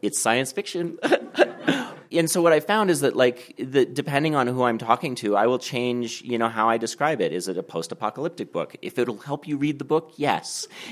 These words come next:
Is it a dystopian book? If it'll help you read the book, yes. Is it a science fiction book? Yes. You know, whatever it, whatever you need it to be on the outside, so you'll pick it up and actually read it and see what's actually on the inside,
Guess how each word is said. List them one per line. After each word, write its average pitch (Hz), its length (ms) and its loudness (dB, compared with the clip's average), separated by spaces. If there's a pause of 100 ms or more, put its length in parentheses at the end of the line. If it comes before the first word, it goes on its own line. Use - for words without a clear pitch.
Is 117 140 2
it 123 80 2
a 139 40 8
dystopian 156 580 2
book? 92 240 0
If 127 120 -2
it'll 143 160 4
help 170 240 2
you 175 60 2
read 165 180 0
the - 60 -10
book, 170 220 0 (120)
yes. 214 600 4
Is 214 580 4
it 160 80 8
a - 20 4
science 165 320 4
fiction 208 240 0
book? 131 180 4
Yes. 151 580 4
You 151 180 2
know, 175 80 8
whatever 208 340 8
it, 151 300 4
whatever 202 260 10
you 196 180 0
need 190 160 4
it 185 100 4
to 160 100 0
be 160 160 2
on 151 80 4
the 135 80 4
outside, 143 340 4
so 147 80 0
you'll 139 160 6
pick 156 240 -2
it 135 80 2
up 127 180 6
and 120 160 0
actually 123 440 0 (240)
read 139 260 4
it 165 140 6
and 110 100 -2
see 135 240 -2
what's 120 300 2
actually 131 420 2
on 113 140 2
the 90 180 -4
inside, 147 680 -4